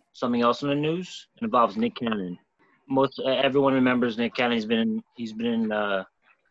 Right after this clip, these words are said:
he's been around for over twenty, twenty years. You kinda, like, grew up with him 'cause he was on, uh, children's shows, kids shows, teen shows. And, uh, he hosted, uh,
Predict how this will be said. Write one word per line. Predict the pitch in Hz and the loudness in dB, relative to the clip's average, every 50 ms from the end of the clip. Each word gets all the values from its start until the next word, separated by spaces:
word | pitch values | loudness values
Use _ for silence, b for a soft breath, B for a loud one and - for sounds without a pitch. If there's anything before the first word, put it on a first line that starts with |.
| _ _ _ _ _ _ _ _ _ _ _ _ _ | _ _ _ _ _ _ _ _ _ _ _ _ _
he's | - 117 113 113 | -10 -8 -4 -2
been | 135 139 135 | 0 0 2
around | 131 131 135 135 135 131 127 120 - | 4 4 4 6 6 4 4 2 0
for | - 123 117 113 113 113 110 107 | 0 2 2 4 4 2 2 0
over | 107 117 120 - 110 | 0 -2 -4 -4 -8
twenty, | - - 123 123 123 120 127 123 120 | -10 -6 -4 -4 -2 -4 -4 -6 -8
twenty | 117 - - 147 139 135 | -10 -6 -4 -2 0 2
years. | 127 131 131 135 143 139 - - 113 - | 2 2 2 2 0 -4 -6 -12 -16 -14
You | - 113 113 110 107 104 104 104 - | -10 -8 -4 -4 -4 -4 -6 -8 -4
kinda, | - 131 123 117 | -2 0 0 0
like, | 113 104 95 _ _ _ | 0 -2 -4 _ _ _
grew | - 123 123 120 | -8 -4 -2 -2
up | 120 120 - | -2 -2 -4
with | 131 127 | -10 -8
him | - 127 127 127 | -8 -8 -8 -8
'cause | - - | -10 -10
he | 113 107 | -12 -10
was | 104 113 | -8 -6
on, | 110 104 95 - - - | -8 -8 -8 -12 -10 -8
uh, | 110 104 98 98 95 - _ _ _ _ _ _ _ _ _ _ _ _ _ | -6 -6 -6 -6 -8 -8 _ _ _ _ _ _ _ _ _ _ _ _ _
children's | - 135 131 131 135 139 123 - | -2 0 0 0 0 -4 -6 -4
shows, | - 147 143 143 143 139 139 143 _ _ - | -2 0 0 0 0 -2 -6 -10 _ _ -10
kids | - 135 127 - | -8 -8 -8 -6
shows, | - 143 131 131 131 - | -4 -4 -2 -4 -4 -8
teen | - - 127 127 | -8 -8 -8 -8
shows. | 127 - 131 127 127 131 - _ _ _ _ _ _ _ _ _ _ _ - - | -6 -6 -4 -4 -4 -6 -8 _ _ _ _ _ _ _ _ _ _ _ -8 -6
And, | 110 113 113 110 107 110 101 117 | -4 -2 -2 -2 -4 -2 -2 0
uh, | 107 107 107 104 101 | 0 2 0 0 -2
he | 104 117 117 | -4 -6 -4
hosted, | 113 120 120 113 - - 120 117 113 110 110 101 101 - _ _ _ - | -2 -4 -4 -4 -8 -6 -4 -2 0 0 -2 -4 -8 -14 _ _ _ -10
uh, | 101 98 95 92 92 | -8 -6 -6 -6 -8